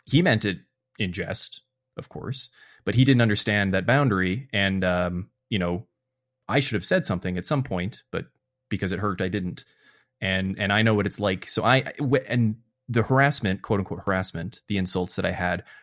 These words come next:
are so minor and compared to some of the, some of the comments that people get on the internet, right? You put yourself out on the internet, and if, if some people don't like your content and they say the worst, nastiest, mean things about you,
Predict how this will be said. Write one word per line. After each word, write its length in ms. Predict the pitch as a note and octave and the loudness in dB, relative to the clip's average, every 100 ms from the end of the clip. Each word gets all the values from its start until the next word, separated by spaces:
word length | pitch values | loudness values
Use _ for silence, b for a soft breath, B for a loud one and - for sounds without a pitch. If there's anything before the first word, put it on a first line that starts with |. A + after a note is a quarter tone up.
| B _ | B _
are 140 | F#2 | -4
so 460 | F2+ - - B2 A#2 | -2 -4 0 2 4
minor 480 | G2 F#2+ G2+ G2 F#2 | 2 2 2 0 -2
and 100 | F2+ | -2
compared 460 | G2 F#2+ F#2 F2+ | -4 -2 0 -2
to 60 | E2+ | -4
some 200 | - G2 | -4 -2
of 80 | F#2 | -2
the, 140 | F2+ - _ _ _ _ _ - _ _ - | -4 -8 _ _ _ _ _ -20 _ _ -6
some 180 | A2+ | -2
of 80 | G2+ | 0
the 80 | G2 | 0
comments 440 | - F#2+ G2 G2 | -2 -2 -2 -2
that 100 | G#2+ | -4
people 220 | F#2+ G2+ G#2 | -4 -2 0
get 160 | G2+ | 0
on 100 | G#2 | 0
the 100 | G#2 | 0
internet, 380 | G2+ A2+ A#2+ C3 b b b b - | 0 0 0 -4 b b b b 0
right? 200 | G#2+ G2+ | 0 0
You 120 | G#2+ | -2
put 120 | - | -2
yourself 320 | A2 A2+ G2+ | -2 0 0
out 120 | G#2 | 2
on 80 | G2+ | 2
the 100 | F#2+ | 2
internet, 360 | G2 G#2+ A#2 B2 - b b b _ | 2 2 2 -2 -10 b b b _
and 220 | G2+ F#2+ | 0 2
if, 260 | F#2+ - - A2+ | 0 -4 -10 -4
if 320 | F#2 - - _ _ _ _ | -4 -6 -14 _ _ _ _
some 280 | - A#2 G#2 | -4 -2 -2
people 280 | A2+ A2+ A2+ | -2 -2 0
don't 200 | G#2+ G#2+ | 0 0
like 200 | G#2+ G#2+ | 0 -2
your 80 | A2+ | -4
content 480 | - G2+ G#2+ B2 B2 | -2 -2 0 -2 0
and 100 | F2+ | -2
they 60 | |
say 180 | F2+ G#2+ | 0 0
the 100 | G2 | 0
worst, 480 | F2+ G2+ G#2+ - - | 0 0 0 -2 -2
nastiest, 520 | F#2+ G#2 - A2 F#2+ | 0 0 0 -4 -4
mean 260 | G2 G2+ G2+ | -2 -2 0
things 240 | G#2 G2 | -2 -2
about 260 | F#2 F#2+ A2+ | 0 0 0
you, 240 | C3+ E3 | -2 -2